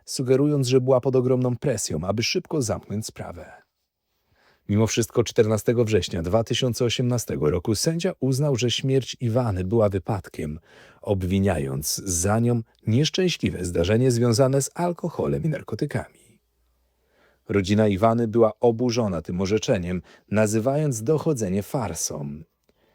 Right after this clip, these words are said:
Nie zamierzali jednak się poddać. Zatrudnili byłego brytyjskiego śledczego Marka Williamsa Thomasa oraz prawnika Davida Wellsa, aby walczyli o sprawiedliwość.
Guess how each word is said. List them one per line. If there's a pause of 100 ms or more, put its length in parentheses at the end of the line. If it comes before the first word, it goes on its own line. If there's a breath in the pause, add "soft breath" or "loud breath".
(220)
Nie
zamierzali
jednak
się
poddać. (360 soft breath)
Zatrudnili
byłego
brytyjskiego
śledczego
Marka
Williamsa
Thomasa (360 loud breath)
oraz
prawnika (260 soft breath)
Davida
Wellsa, (280 soft breath)
aby
walczyli
o
sprawiedliwość.